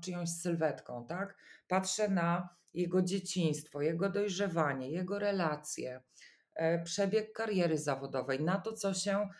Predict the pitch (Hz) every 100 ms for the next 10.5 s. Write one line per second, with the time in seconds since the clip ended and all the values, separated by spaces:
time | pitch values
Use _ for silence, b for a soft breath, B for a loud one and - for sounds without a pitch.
0 | B B B _ - - - 196 185 202
1 | 202 202 196 196 175 - 196 170 180 180
2 | 190 185 180 180 185 185 185 190 - 262
3 | 226 143 131 123 156 185 - 180 170 165
4 | 170 185 170 170 - - - 175 175 170
5 | 170 170 170 165 165 165 170 - 165 170
6 | 165 - - 170 - 160 156 180 170 165
7 | 165 156 139 135 - 135 123 107 104 107
8 | 107 120 143 147 143 - 151 151 165 160
9 | - 165 156 160 160 160 160 - 156 160
10 | 165 170 165 151 156